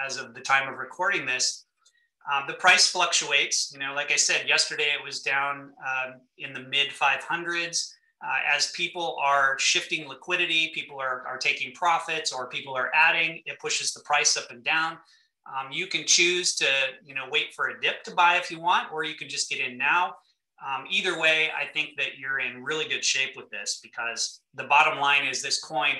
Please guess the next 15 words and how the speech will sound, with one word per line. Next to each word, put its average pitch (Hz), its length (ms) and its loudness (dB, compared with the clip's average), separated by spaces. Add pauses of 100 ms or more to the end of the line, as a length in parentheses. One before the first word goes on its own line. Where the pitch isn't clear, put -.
is, 127 580 -4
is 123 120 -2
still, 135 640 -4
uh, 123 240 -6
in 147 100 0
its 123 240 -4
infancy. 143 760 -6 (340)
Hardly 196 400 2
anybody 160 380 2
knows 139 300 0
about 113 240 0
it. 113 120 -6 (500)
And, 131 380 0 (320)
you 135 100 -12
know, 131 80 -4